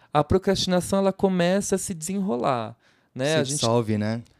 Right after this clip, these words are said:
Speaker 1: É, a gente começa a entregar as coisas porque a entrega, né, é, cumprir os itens da lista faz bem pra nós, tira a nossa sobrecarga das costas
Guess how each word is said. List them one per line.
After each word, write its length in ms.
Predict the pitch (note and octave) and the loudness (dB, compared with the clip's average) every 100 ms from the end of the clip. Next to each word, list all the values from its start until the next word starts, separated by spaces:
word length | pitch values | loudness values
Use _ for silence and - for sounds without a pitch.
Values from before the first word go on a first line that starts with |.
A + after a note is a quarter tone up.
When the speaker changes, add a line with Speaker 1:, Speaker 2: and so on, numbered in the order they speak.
| _ _ - | _ _ 2
Speaker 1:
É, 220 | C#4+ B3 | 4 4
a 60 | |
gente 200 | F#3+ G3 | 2 -2
começa 380 | - G#3+ A3 A3 | 0 0 0 0
a 20 | |
entregar 380 | A3 A3 A3 F#3+ | -2 0 2 2
as 140 | F#3 - | 0 -2
coisas 420 | G3 G#3 G#3+ A3 | 0 0 0 -6
porque 480 | - A3 - A#3+ A#3+ _ _ _ _ _ _ _ _ - | -6 -4 0 0 -2 _ _ _ _ _ _ _ _ 0
a 140 | F#3+ | 2
entrega, 760 | A3+ - E3 E3 A3+ G#3 D#3+ | 2 2 2 4 0 0 0
né, 580 | D#3 E3+ F#3 D3+ C3 A#2+ - _ _ _ - | 0 0 2 2 0 -2 -8 _ _ _ 0
é, 480 | C#3+ D3+ C#3+ C3+ - | 2 4 2 0 -2
cumprir 560 | - E3 - F3 A3 F3+ | -4 0 2 4 4 2
os 180 | D3 C3+ | 0 -2
itens 320 | F3 D#3 B2+ | -2 -2 2
da 140 | C3 | 2
lista 680 | B2+ C3+ G#3+ A#3+ - C3+ A#2+ _ _ _ | 2 2 0 0 0 -2 -2 _ _ _
faz 180 | B3 G#3+ | -2 0
bem 160 | A#3+ B3 | -2 -2
pra 160 | C4 | -2
nós, 460 | C#4 G3+ G#3+ A3 - | 0 2 4 2 -2
tira 260 | - B3+ | -2 0
a 20 | A3 | 2
nossa 240 | F#3+ F3 | 0 -2
sobrecarga 760 | - D#3+ D3 - D3 C3 B2 B2 | -2 0 0 0 2 2 0 0
das 220 | A#2+ - | 0 0
costas 760 | - A#2+ A2+ A2 - A2+ - | 0 2 0 -4 -6 -6 -8